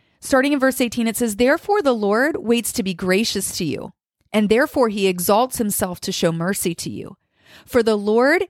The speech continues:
is a God of justice. Blessed are all those who wait for him." "For a people shall dwell in Zion and Jerusalem. You shall weep no more. He will surely be gracious to you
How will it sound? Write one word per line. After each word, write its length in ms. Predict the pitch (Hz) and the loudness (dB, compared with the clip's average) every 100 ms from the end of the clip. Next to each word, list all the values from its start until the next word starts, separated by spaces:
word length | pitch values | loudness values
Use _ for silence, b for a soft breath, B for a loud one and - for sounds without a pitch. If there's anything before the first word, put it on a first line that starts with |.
| - | -4
is 160 | 214 | 0
a 60 | 208 | 0
God 440 | 175 202 226 247 - | 2 4 4 2 -2
of 160 | 220 | -4
justice. 800 | 190 - 214 208 - - - - - _ _ _ | -2 -2 0 -2 -6 -10 -10 -14 -16 _ _ _
Blessed 460 | 196 208 247 254 - | -2 2 2 2 0
are 120 | 196 | 0
all 220 | 185 196 | 2 2
those 400 | 196 180 160 - _ _ | 2 0 -2 -8 _ _
who 140 | 220 | -2
wait 260 | 175 156 - | 0 -2 -4
for 140 | 165 | -6
him." 300 | 156 - 170 _ _ _ b b b b | -6 -8 -12 _ _ _ b b b b
"For 180 | 262 | 2
a 60 | 214 | 2
people 420 | - 285 - 330 | 2 -2 0 -2
shall 280 | 311 247 202 | 0 0 0
dwell 340 | 202 220 247 | 2 2 4
in 160 | 240 190 | 2 0
Zion 540 | 175 208 220 240 240 | 2 2 4 2 2
and 120 | 190 165 | 0 -2
Jerusalem. 680 | 180 196 240 262 247 240 240 b b | -2 0 0 0 0 0 -2 b b
You 220 | 202 294 | 2 2
shall 360 | - 247 196 | 2 2 2
weep 320 | 185 220 - 196 | 0 -2 -4 0
no 220 | 208 208 | 2 2
more. 420 | 196 175 165 180 B B | 0 -2 -2 -6 B B
He 180 | - 339 | 0 2
will 180 | 277 196 | 4 0
surely 480 | - - 262 254 247 | 0 0 2 2 0
be 140 | 208 | 0
gracious 580 | 175 202 208 - 233 - | 0 2 2 0 -2 -4
to 140 | - | -6
you 240 | 202 202 | -2 0